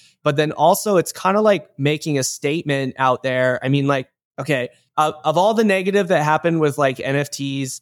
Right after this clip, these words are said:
not so much the ordinal stuff, but, like, the N F T stuff, like, one thing that was really awesome for me when, when this was, like, really firing up at its, like, prime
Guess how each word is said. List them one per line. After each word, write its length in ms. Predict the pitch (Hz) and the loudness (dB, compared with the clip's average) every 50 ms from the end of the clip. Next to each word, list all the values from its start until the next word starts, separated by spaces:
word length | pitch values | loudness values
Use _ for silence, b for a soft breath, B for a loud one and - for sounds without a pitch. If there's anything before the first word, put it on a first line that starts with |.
| _ - | _ -2
not 180 | 151 160 160 | -2 -2 0
so 120 | - - 165 | -2 0 0
much 200 | 160 156 139 - | 0 0 0 -2
the 100 | 151 135 | -2 0
ordinal 320 | 139 139 139 143 139 135 | 2 2 2 2 2 0
stuff, 300 | 127 - - 135 127 123 - | 0 0 0 0 0 0 -2
but, 120 | - 127 | -2 -2
like, 180 | 135 135 131 - | 0 -2 -2 -2
the 80 | 156 127 | -4 -2
N 140 | 147 156 | 0 0
F 140 | 165 160 - | 0 -2 -2
T 200 | - - 165 160 | -6 -6 -6 -6
stuff, 520 | 151 - - - 143 139 135 131 131 127 - - - _ | -6 -6 -4 -2 0 0 0 0 -2 -4 -8 -12 -18 _
like, 220 | - 139 139 135 156 | -4 -4 -4 0 0
one 180 | 170 185 208 | 0 0 2
thing 200 | 190 226 220 214 | 0 0 2 2
that 100 | 208 202 | 2 2
was 180 | 180 160 139 135 | 2 0 -2 -2
really 300 | 143 156 165 170 160 143 | 0 0 0 2 0 0
awesome 380 | 123 127 139 143 - 175 175 | 2 2 2 0 0 -4 -6
for 140 | 165 - 190 | -4 -2 0
me 280 | 185 196 190 202 202 196 | 2 2 2 2 2 2
when, 260 | 180 156 147 135 110 | 2 2 0 0 0
when 160 | 135 135 135 | -2 -2 0
this 220 | 135 139 143 - - | 0 -2 -2 -2 -4
was, 160 | 139 123 131 | -6 -2 0
like, 140 | 127 123 - | -2 -2 -2
really 400 | 127 127 135 143 156 160 160 160 | -4 -4 -2 0 0 0 0 -2
firing 500 | 147 - 151 147 143 147 147 143 139 127 | -4 0 2 2 4 4 2 2 0 0
up 280 | 127 131 143 185 185 - | 0 2 0 0 -2 -4
at 160 | - 131 131 135 | -4 -2 -2 -2
its, 180 | 127 - - | -2 -4 -6
like, 200 | 131 127 127 - | -6 -8 -8 -10
prime 640 | _ _ - 135 127 127 135 147 175 202 226 233 - | _ _ 0 0 2 2 2 0 0 0 0 -2 -4